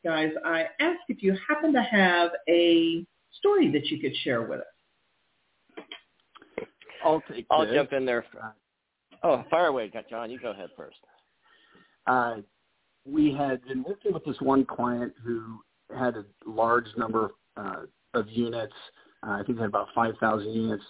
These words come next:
Speaker 2: and we were working with them for two, three years, and, uh, we ended up selling the franchise, uh, for that area. And,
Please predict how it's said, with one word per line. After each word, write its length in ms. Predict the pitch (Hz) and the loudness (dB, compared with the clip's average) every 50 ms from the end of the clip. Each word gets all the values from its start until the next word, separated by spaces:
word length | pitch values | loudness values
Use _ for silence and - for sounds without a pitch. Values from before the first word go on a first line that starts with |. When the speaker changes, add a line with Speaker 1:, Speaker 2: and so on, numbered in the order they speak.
| - _ _ _ - | -20 _ _ _ -8
Speaker 2:
and 300 | 113 107 104 104 98 95 _ - | -6 -6 -6 -6 -8 -12 _ -4
we 120 | 120 120 | 0 0
were 60 | 117 113 | 0 2
working 320 | 113 120 123 120 - 127 | 2 0 0 0 0 -6
with 120 | 117 113 | -6 -4
them 180 | - 117 117 110 - | -4 -6 -6 -6 -4
for 380 | - 113 110 107 104 101 98 _ _ _ _ _ _ _ _ _ _ - - - - | -4 -2 -2 -2 -4 -4 -6 _ _ _ _ _ _ _ _ _ _ -20 -12 -2 2
two, 120 | 135 127 123 - | 2 2 2 0
three 160 | 131 123 117 | -2 -2 -2
years, 440 | 113 110 104 104 101 101 101 101 98 - _ _ _ _ _ _ _ _ _ _ _ _ _ _ - | -4 -6 -6 -4 -4 -4 -4 -6 -8 -10 _ _ _ _ _ _ _ _ _ _ _ _ _ _ -12
and, 540 | - 120 - 113 110 110 - 104 104 104 - - - _ _ - | -8 -8 -8 -6 -6 -6 -6 -6 -8 -10 -12 -16 -18 _ _ -20
uh, 80 | - - - - - - | -20 -18 -18 -20 -14 -6
we 140 | 123 127 127 | 0 0 2
ended 180 | 123 123 127 117 | 4 2 2 0
up 60 | 110 - - - | -2 -6 -4 0
selling 300 | 139 120 117 120 117 113 | 2 2 2 0 -4 -6
the 80 | 107 - - | -8 -8 -4
franchise, 800 | - 120 117 117 117 117 120 - 113 110 110 107 107 107 107 107 101 - - _ _ _ _ _ - - | -4 -4 -4 -4 -8 -10 -6 -4 -2 -2 0 -2 -2 -4 -4 -6 -10 -14 -20 _ _ _ _ _ -18 -14
uh, 180 | - 92 95 107 _ - - - | -14 -14 -14 -16 _ -14 -2 2
for 160 | 131 123 120 | 4 4 4
that 240 | 113 113 107 104 101 - 123 | 2 0 -2 -2 -2 -2 0
area. 540 | 131 165 160 123 101 92 90 90 92 95 - _ _ _ _ _ _ _ _ _ _ _ - | 2 2 2 0 -2 -4 -6 -8 -10 -12 -16 _ _ _ _ _ _ _ _ _ _ _ -14
And, 440 | 117 113 113 110 107 107 104 101 | -10 -8 -6 -6 -6 -6 -8 -10